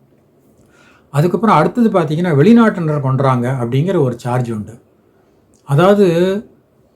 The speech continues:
நம்ம ஏற்கனவே சொன்ன மாதிரி சிங்கப்பூர் வந்து நைன்டீன் சிக்ஸ்டி ஃபைவ்ல தான் வந்தது. அப்போ பாப்புலேஷன் பார்த்தீங்கன்னா, முப்பது லட்சம், நாற்பது லட்சம் தான் இருக்கும். இப்போ வந்து கிட்டத்தட்ட ஐம்பத்தஞ்சு லட்சத்துக்கு மேல ஆயிருக்கு. அதான் அந்த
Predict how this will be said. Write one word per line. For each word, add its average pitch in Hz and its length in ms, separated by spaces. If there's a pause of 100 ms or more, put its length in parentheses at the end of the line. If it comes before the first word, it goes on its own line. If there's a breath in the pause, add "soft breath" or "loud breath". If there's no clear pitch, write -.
நம்ம 151 220
ஏற்கனவே 180 400
சொன்ன 165 240
மாதிரி 165 180
சிங்கப்பூர் 165 440
வந்து 156 480
நைன்டீன் 147 420
சிக்ஸ்டி 151 280
ஃபைவ்ல 143 280
தான் 156 200
வந்தது. 139 580 (500 soft breath)
அப்போ 185 340
பாப்புலேஷன் 190 520
பார்த்தீங்கன்னா, 165 400
முப்பது 160 300
லட்சம், 156 540 (400)
நாற்பது 131 320
லட்சம் 127 260
தான் 143 140
இருக்கும். 139 300 (440)
இப்போ 196 260
வந்து 180 240
கிட்டத்தட்ட 156 420
ஐம்பத்தஞ்சு 143 440
லட்சத்துக்கு 127 440
மேல 127 260
ஆயிருக்கு. 120 520 (480 loud breath)
அதான் 175 180
அந்த 180 260